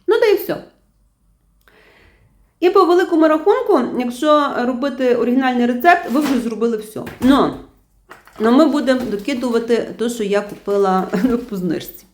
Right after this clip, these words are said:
Значить так, іде, звичайно ж, м'ясо. Ну, куди без нього? Я оту копу так от руками не рву, бо мені здається, що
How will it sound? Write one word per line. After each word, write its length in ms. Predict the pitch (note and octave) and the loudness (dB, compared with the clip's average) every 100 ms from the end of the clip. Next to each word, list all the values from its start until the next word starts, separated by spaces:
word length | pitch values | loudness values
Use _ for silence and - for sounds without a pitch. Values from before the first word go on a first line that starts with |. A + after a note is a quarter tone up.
| _ | _
Значить 320 | - - - - | -8 -8 -10 -18
так, 200 | - _ _ _ _ _ - | -20 _ _ _ _ _ -12
іде, 360 | F3+ C4+ F4 - | 2 4 4 2
звичайно 480 | G3+ - A#3 B3 A3+ | -6 -4 -2 -2 -4
ж, 160 | G3 | -4
м'ясо. 400 | F#3 C#3+ B2 - _ _ _ _ _ | -6 -6 -10 -20 _ _ _ _ _
Ну, 140 | A#3+ | -6
куди 180 | B3 G#3 E3+ - | -4 -2 -4 -4
без 180 | - | -12
нього? 180 | - - - _ _ _ - _ _ _ _ _ _ _ | -14 -14 -18 _ _ _ -20 _ _ _ _ _ _ _
Я 180 | G#3+ A#3+ | -2 0
оту 220 | B3 A3+ | 0 -4
копу 440 | G#3+ - D#4 - G#3+ | -8 -2 -2 -2 -8
так 220 | G#3+ G#3+ | -8 -6
от 120 | G3 | -8
руками 420 | G#3 G#3 G#3+ G3+ | -8 -4 -2 0
не 120 | F#3 F#3 | -2 -2
рву, 480 | F3+ A3+ F#4 G4+ - - _ _ | -4 -2 0 -2 -8 -20 _ _
бо 140 | F#3+ G3+ | -10 -6
мені 240 | G#3+ B3+ | -4 -2
здається, 600 | B3 G#3+ A#3 C#4 - A3 | 0 0 0 -2 -6 -10
що 520 | G#3+ - - G3+ G3+ | -10 -12 -4 -2 -4